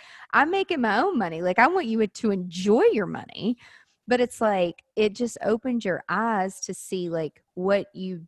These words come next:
don't wanna do. But they didn't know any different. They didn't know any better. Like, no one came in. Like, back then, podcasts didn't exist, YouTube didn't exist, coaches, like,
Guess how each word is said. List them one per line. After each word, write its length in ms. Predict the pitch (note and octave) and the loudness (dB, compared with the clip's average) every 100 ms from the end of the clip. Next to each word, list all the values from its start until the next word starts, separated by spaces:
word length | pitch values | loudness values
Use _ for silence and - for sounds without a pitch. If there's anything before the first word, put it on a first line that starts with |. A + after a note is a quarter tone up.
| _ | _
don't 340 | G3+ G#3 G#3 - | -2 -2 -4 -6
wanna 220 | E3 D#3 | -6 -6
do. 80 | F3+ | 0
But 220 | A3 - | 0 2
they 120 | A#3+ | 2
didn't 380 | C#4+ C4+ A3 G3+ | 2 0 0 2
know 260 | F#3+ A3+ | 4 4
any 200 | C4 F3 | 2 -2
different. 480 | - - - C3 - _ - | -6 -12 -10 -10 -10 _ -2
They 120 | F#3+ | 0
didn't 380 | A3 G#3+ G3 F#3+ | 2 0 -4 -2
know 240 | F#3+ G3 | -2 -2
any 180 | F#3 E3+ | -2 -6
better. 460 | D#3 G2+ - - - - | -6 -6 -6 -10 -10 -2
Like, 160 | F#3+ | -2
no 220 | G3 G3 G3 | -2 -2 -2
one 240 | A3 A3 | -2 -4
came 300 | - G3 F#3 | -6 -4 -2
in. 460 | F#3+ F3+ D#3+ E3 - _ _ _ _ _ _ | -2 -2 -4 -8 -14 _ _ _ _ _ _
Like, 180 | G3+ F3+ | -4 0
back 280 | G3+ F#3+ - | 0 0 -2
then, 200 | G#3 F#3 | -4 -4
podcasts 600 | - F#3+ G3 G3+ F#3+ - | 0 0 0 -2 -4 -4
didn't 180 | F3+ F3 | -6 -6
exist, 360 | F3 F3+ - | -8 -8 -6
YouTube 400 | F#3 F#3+ - F#3 | -6 -4 -4 -4
didn't 180 | F3+ D#3 | -4 -8
exist, 480 | C#3+ F3+ E3+ E3 - | -10 -6 -4 -4 -4
coaches, 640 | G#3+ G3 G3 F3 F3 - | -2 -2 0 -2 -4 -8
like, 160 | F3 | -8